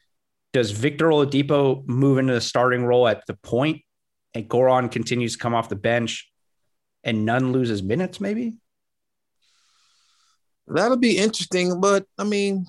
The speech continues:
Speaker 2: Duncan Robinson can come off the bench, honestly. I mean, he can. <laughs> I mean, I don't see why he can't, but, I mean, if you don't wanna bring him off the bench, that's okay too, but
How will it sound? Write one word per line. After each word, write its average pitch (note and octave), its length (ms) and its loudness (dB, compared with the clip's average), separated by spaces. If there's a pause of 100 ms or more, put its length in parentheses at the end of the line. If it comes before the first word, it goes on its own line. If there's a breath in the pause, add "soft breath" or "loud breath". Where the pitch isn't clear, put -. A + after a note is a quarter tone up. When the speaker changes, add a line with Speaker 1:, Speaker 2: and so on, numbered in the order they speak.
(120)
Speaker 2:
Duncan A3+ 380 -2
Robinson A#3 380 -2
can A#3+ 180 -6 (480)
come B2+ 120 -6
off G#2+ 180 -10
the G2 80 -12
bench, A2 320 -8 (100)
honestly. D3+ 460 -2
I - 20 -6
mean, C#3 140 -2
he E3 80 -2
can. D#3 420 0 (140)
<laughs> - 180 -14
I C#3+ 300 0
mean, C#3 320 -2 (640)
I A#2 60 0
don't D#3+ 100 2
see E3 200 2
why C3+ 180 4
he A#2+ 80 -2
can't, E3+ 360 -2 (140)
but, B2+ 320 -4
I A#2 40 -14
mean, B2+ 200 -4
if B2 140 -4
you C#3 80 2
don't C3+ 240 2
wanna C3 220 0 (180)
bring C#3 160 -2
him D3 160 0
off B2+ 140 -4
the - 60 -6
bench, A#2+ 240 -4
that's G#2+ 240 0
okay A#2+ 340 0
too, D3+ 220 0
but A2+ 280 -2